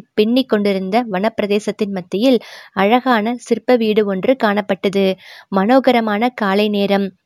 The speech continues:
சூரியோதமாகி ஒரு ஜாமம் இருக்கும். ஓங்கி வளர்ந்திருந்த மரங்களின் உச்சியில் வசந்த காலத்தில் இளந்தென்றல் உலாவிய போது சலசலவென்று இலைகள் அசையும் இனிய ஓசை எழுந்தது.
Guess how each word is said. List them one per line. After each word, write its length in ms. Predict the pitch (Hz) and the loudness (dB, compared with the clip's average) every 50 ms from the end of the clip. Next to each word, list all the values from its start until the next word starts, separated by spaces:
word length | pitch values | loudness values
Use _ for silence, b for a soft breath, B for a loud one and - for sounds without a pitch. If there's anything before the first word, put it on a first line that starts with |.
| _ _ _ | _ _ _
சூரியோதமாகி 920 | - - 254 254 262 254 254 262 240 214 220 208 196 185 180 175 220 254 240 | -6 0 2 2 2 4 4 2 2 2 0 -2 -2 -4 -2 -2 -2 -2 -2
ஒரு 200 | - 202 214 240 240 | 0 0 0 0 0
ஜாமம் 380 | 214 226 202 190 208 233 233 | 0 -2 -2 0 -2 -2 -2
இருக்கும். 400 | 214 196 196 185 - 208 202 196 190 185 B B B B B B B 202 202 | -2 -2 -2 -2 -2 -2 -2 -2 -2 -6 B B B B B B B 0 4
ஓங்கி 360 | 208 226 240 240 240 240 269 | 6 6 6 4 2 0 -2
வளர்ந்திருந்த 540 | 233 208 208 214 226 233 240 226 220 220 233 | -2 0 0 0 2 2 0 0 0 -2 -2
மரங்களின் 480 | 214 202 196 196 202 196 196 208 208 202 | -2 -2 -4 -4 -4 -2 0 0 0 0
உச்சியில் 500 | 190 180 180 - - 196 208 254 262 233 185 175 _ _ | -4 -8 -10 -8 -8 0 2 4 4 4 2 -2 _ _
வசந்த 380 | 185 190 185 - - 240 247 262 | -6 -6 -4 -4 -4 -2 -2 -2
காலத்தில் 560 | 254 - 202 190 185 175 _ _ 214 220 269 294 B B B B B B | 0 -2 -4 -2 -4 -6 _ _ 0 0 0 0 B B B B B B
இளந்தென்றல் 640 | 202 208 220 247 262 262 262 247 233 214 220 233 240 | 2 2 4 4 2 2 2 0 2 2 0 0 0
உலாவிய 460 | 214 190 196 202 208 208 196 202 196 185 | 0 -2 -2 -2 -2 -2 -2 -4 -4 -4
போது 340 | 180 180 180 175 185 254 262 240 208 b b b b _ | -2 -4 -4 2 4 6 6 6 4 b b b b _
சலசலவென்று 800 | - - 208 208 226 220 - 269 262 247 233 226 220 214 240 240 | -2 0 0 0 0 0 2 2 2 4 2 0 0 0 -2 -2
இலைகள் 440 | 214 196 190 190 190 180 220 233 226 214 _ | 0 0 -2 -2 0 0 0 0 0 -2 _
அசையும் 480 | 190 185 - - 208 202 202 220 247 - _ | -10 -10 -6 -4 -4 -2 -2 -4 -6 -8 _
இனிய 300 | - 208 208 220 240 262 247 | -6 -4 -2 0 0 0 0
ஓசை 320 | 226 208 190 - - 247 247 | 0 0 -2 0 -2 -2 0
எழுந்தது. 440 | 208 190 190 202 202 208 185 202 | 0 -2 -2 0 -2 -2 0 0